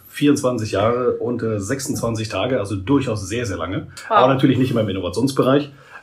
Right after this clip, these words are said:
Speaker 1: Aber wenn man jetzt so die letzten Jahre wirklich mal sich, äh, anschaut, was sich wirklich verändert hat, das ist, wir sind sehr viel mehr kundennäher geworden, wir sind sehr technologisch geworden, wir sind sehr digital geworden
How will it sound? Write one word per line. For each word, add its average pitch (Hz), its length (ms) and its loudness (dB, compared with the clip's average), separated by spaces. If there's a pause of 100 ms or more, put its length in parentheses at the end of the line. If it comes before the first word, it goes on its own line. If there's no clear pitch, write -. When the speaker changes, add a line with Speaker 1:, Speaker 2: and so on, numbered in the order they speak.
(100)
Speaker 1:
Aber 110 240 2
wenn 110 60 -2
man 120 80 0
jetzt 110 80 -4
so 117 80 -2
die 107 400 -2 (560)
letzten 143 520 4
Jahre 117 460 4
wirklich 127 300 0
mal 110 160 -2
sich, 104 160 -6
äh, 101 180 0
anschaut, 127 480 2
was 110 140 -2
sich 104 120 -8
wirklich 107 280 -6
verändert 95 400 -6
hat, 127 300 -6
das 104 120 -6
ist, - 220 -14
wir 117 80 -6
sind 107 200 -4
sehr 101 200 -6
viel 101 160 -10
mehr 87 160 -8
kundennäher 156 560 2
geworden, 107 440 -4
wir 90 120 -6
sind 90 180 -8
sehr 92 240 -8
technologisch 104 720 -4
geworden, 107 340 -6
wir 92 120 -8
sind 87 180 -10
sehr 92 140 -6
digital 104 520 -4
geworden 113 440 -4